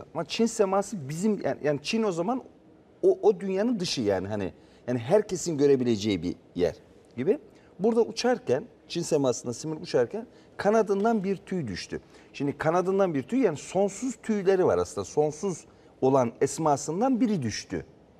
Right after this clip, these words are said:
Şimdi onun güzelliği o kadar güzeldi ki diyor, alemde herkesçe görüldü. Burası çok önemli hocam. Alemde herkesçe görüldü yani. Çünkü her birimiz, yani her doğan da bir güzellik idesi var. Bir doğruluk idesi var. Yani,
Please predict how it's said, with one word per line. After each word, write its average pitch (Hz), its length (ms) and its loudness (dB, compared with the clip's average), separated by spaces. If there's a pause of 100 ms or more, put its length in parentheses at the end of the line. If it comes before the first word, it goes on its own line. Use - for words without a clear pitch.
(460)
Şimdi 185 220 -2
onun 220 380 4
güzelliği 175 460 2
o 156 80 -8
kadar 208 220 2
güzeldi 180 460 -4
ki 143 180 -12
diyor, 110 180 0 (100)
alemde 214 420 2
herkesçe 196 600 -4
görüldü. 139 480 -2 (380)
Burası 202 260 -2
çok 220 200 -6
önemli 113 260 -4
hocam. 151 260 -4 (240)
Alemde 160 400 0
herkesçe 202 440 -4
görüldü 139 400 -2
yani. 76 300 -2
Çünkü 151 320 -4 (380)
her 208 260 2
birimiz, 113 300 -6
yani 131 160 0
her 160 340 0
doğan 143 320 4 (380)
da 208 160 4
bir 240 160 -2
güzellik 185 580 0
idesi 165 400 -2
var. 80 160 0 (560)
Bir 151 200 -4
doğruluk 170 440 4
idesi 147 440 -2
var. 87 140 0
Yani, 120 320 0